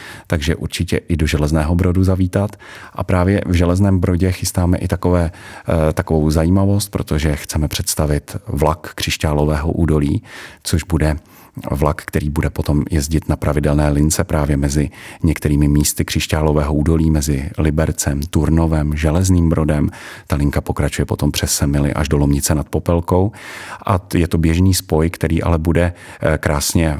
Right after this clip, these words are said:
ozdoben tématem Křišťálového údolí jak zvenku, tak zevnitř. A právě v Železném Brodě při příležitosti Skleněného městečka tenhle ten vlak poprvé představíme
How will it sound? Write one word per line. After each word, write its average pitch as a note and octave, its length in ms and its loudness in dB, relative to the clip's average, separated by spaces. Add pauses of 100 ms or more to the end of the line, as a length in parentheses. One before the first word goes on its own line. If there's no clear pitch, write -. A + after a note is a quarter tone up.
(120)
ozdoben E2 640 2 (180)
tématem D2+ 400 0
Křišťálového E2 680 0
údolí E2+ 260 2
jak E2 220 0
zvenku, E2 360 2
tak D#2 160 -2
zevnitř. D#2 520 0 (240)
A - 100 -4
právě E2+ 360 2
v - 20 2
Železném E2+ 420 2
Brodě E2 360 0
při - 200 -4
příležitosti D2+ 640 -2
Skleněného D#2 440 0
městečka E2 520 0
tenhle D#2+ 220 -2
ten E2 140 0
vlak D#2 160 0
poprvé D#2 380 -2
představíme D#2 600 -2